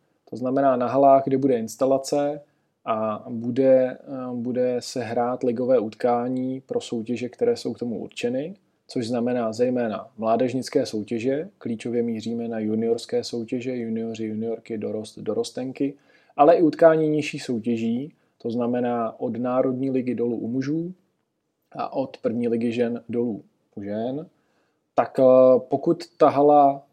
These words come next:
má instalaci této kamery, tak vlastně klub nemusí nic dělat, nebo pořadatel, a ta kamera se sama spustí a bude natáčet utkání. Díky tomu propojení s fisem, eh,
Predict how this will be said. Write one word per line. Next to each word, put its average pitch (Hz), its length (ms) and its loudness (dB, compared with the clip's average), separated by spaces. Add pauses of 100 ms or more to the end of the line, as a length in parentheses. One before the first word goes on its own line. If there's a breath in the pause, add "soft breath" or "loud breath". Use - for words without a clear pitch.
má 135 680 0
instalaci 131 540 -2
této 131 280 0
kamery, 104 460 -8 (120)
tak 120 140 -10
vlastně 127 260 -8
klub 147 280 0
nemusí 139 380 -4
nic 143 160 -2
dělat, 107 320 -2 (760)
nebo 107 180 -4
pořadatel, 110 760 -2 (380)
a 117 40 -16
ta 127 100 -4
kamera 135 280 4
se 135 140 -6
sama 131 220 -6
spustí - 420 -8
a 117 40 4
bude 113 200 -2
natáčet 107 480 -6
utkání. 98 500 -14 (340)
Díky 135 200 0
tomu 165 260 0
propojení 151 480 2
s - 60 -12
fisem, 135 580 -4 (520)
eh, 117 40 -6